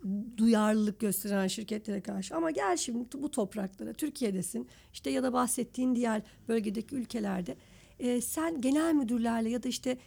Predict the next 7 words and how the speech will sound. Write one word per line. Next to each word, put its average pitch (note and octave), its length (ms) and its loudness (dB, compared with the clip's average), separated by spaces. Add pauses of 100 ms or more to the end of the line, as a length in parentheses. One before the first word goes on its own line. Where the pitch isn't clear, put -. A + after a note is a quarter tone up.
(120)
kimlerle D4+ 480 4
kontak A3 440 0
halindesin? G3+ 600 -2
Bu D4+ 200 0
insanların A#3+ 640 2
haklarının, A#3+ 760 2 (440)
e, A#3 680 0